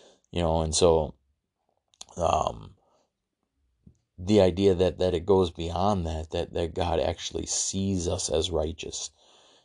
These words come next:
is, is, is a complex thing for me. And,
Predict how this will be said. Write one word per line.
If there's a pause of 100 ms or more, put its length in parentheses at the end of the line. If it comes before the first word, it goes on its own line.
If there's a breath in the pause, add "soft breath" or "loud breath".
(120)
is,
is, (100)
is
a
complex (560 soft breath)
thing
for
me. (340)
And,